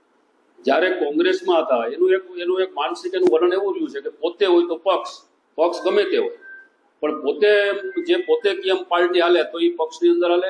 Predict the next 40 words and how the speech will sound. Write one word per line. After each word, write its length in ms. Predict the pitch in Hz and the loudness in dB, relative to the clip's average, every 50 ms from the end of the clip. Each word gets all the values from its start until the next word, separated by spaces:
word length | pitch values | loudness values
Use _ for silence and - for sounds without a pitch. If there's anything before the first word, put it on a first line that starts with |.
| 185 185 | -4 -6
જે 80 | - 156 | -8 -8
તે 120 | 156 170 165 | -4 -2 -2
વખતે 260 | 165 160 - 165 131 | -2 -2 -2 -6 -6
ભૂતકાળની 460 | 117 131 127 - - 160 160 160 165 160 | -6 -8 -6 -2 -2 -2 0 0 -4 -2
અંદર 140 | 160 160 156 - | -2 -2 -2 -2
કોંગ્રેસની 500 | - 127 127 135 151 156 156 - 160 160 160 160 | -4 -6 -4 0 0 -2 0 0 0 0 0 0
અંદર 160 | 160 165 156 - | 0 -2 -2 -2
પણ 100 | 160 156 151 156 | -4 -6 -4 -4
અનેક 180 | 165 160 - | -4 -4 -4
વખત 240 | 466 - - - - - | -2 -2 -2 -2 -4 -4
કોંગ્રેસની 360 | - 151 151 156 - - 156 | -2 0 0 0 0 0 -2
વિરુદ્ધમાં 340 | 151 - - - 165 156 160 160 | -2 -2 -2 0 0 0 2 0
કામ 180 | 160 160 160 | -2 -2 -2
કર્યું 220 | 165 160 170 160 175 | -2 -2 -2 0 -2
છે. 80 | 180 - - _ _ _ _ _ - | -4 -6 -10 _ _ _ _ _ -8
આ 100 | 131 127 | -4 -2
તો 100 | - 151 - | -2 0 0
કોંગ્રેસ 320 | 143 151 156 160 165 156 156 | 2 2 4 4 4 2 2
અત્યારે 240 | - 165 147 135 135 | 0 0 0 0 0
રેડી 180 | 135 156 151 156 | -2 -2 0 0
કોંગ્રેસ 320 | 156 160 165 175 175 170 170 | 2 2 4 2 2 2 0
છે 60 | 147 | -4
અને 100 | 139 139 | -8 -6
આમાંથી 300 | 147 160 156 151 156 151 | -6 -4 -4 -6 -6 -4
કોઈ 140 | 147 131 127 147 | -4 -2 0 0
જાય 160 | 151 151 - | 0 0 -2
તો 100 | 139 127 131 | -6 -6 -2
લઈ 120 | 151 151 | 0 0
આવવામાં 240 | 147 143 143 139 - | 0 -2 -4 -8 -10
કોઈ 100 | 120 135 | -12 -14
શંકાને 320 | 139 - 143 139 131 127 120 | -14 -12 -8 -6 -6 -6 -4
સ્થાન 260 | 123 156 160 156 135 | -2 -2 -2 0 -2
નથી. 240 | 123 - - 113 - - _ - _ _ _ _ - | -4 -6 -10 -16 -20 -20 _ -20 _ _ _ _ -2
જ્યારે 160 | 135 156 - | 0 0 2
મિનિસ્ટર 340 | 131 139 156 170 170 - 156 156 | 2 2 2 0 0 0 -2 0
બનવું 260 | 160 160 170 160 160 | 0 2 2 2 2
ત્યારે 160 | 156 147 147 143 | 2 0 0 0
ભાજપમાં 380 | 139 147 170 185 180 - 139 - | -2 0 0 0 -2 0 0 0
આવ્યા 220 | 117 113 107 95 | 0 0 0 -2
છે. 80 | 104 | -6